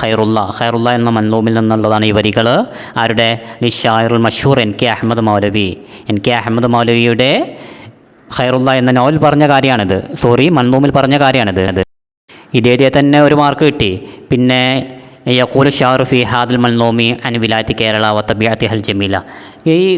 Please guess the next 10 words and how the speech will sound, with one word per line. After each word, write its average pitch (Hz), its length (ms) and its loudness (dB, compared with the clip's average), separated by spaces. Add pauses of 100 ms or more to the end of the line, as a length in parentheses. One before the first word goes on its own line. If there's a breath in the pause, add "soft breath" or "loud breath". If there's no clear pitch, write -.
(680)
കവി 131 200 2
പറയുന്നത് 117 760 2
കേരളത്തിൻ്റെ 117 640 0 (140)
മനോഹരമായിട്ടുള്ള 110 1000 0
പ്രകൃതിയെക്കുറിച്ചും, 104 920 -2 (680 loud breath)
ഏ, 101 120 0 (100)
കേരള 107 360 0
സംസ്ഥാനത്തെക്കുറിച്ചൊക്കെയാണ് 110 1160 -2
കവി 107 180 -2
ഈ 110 240 -2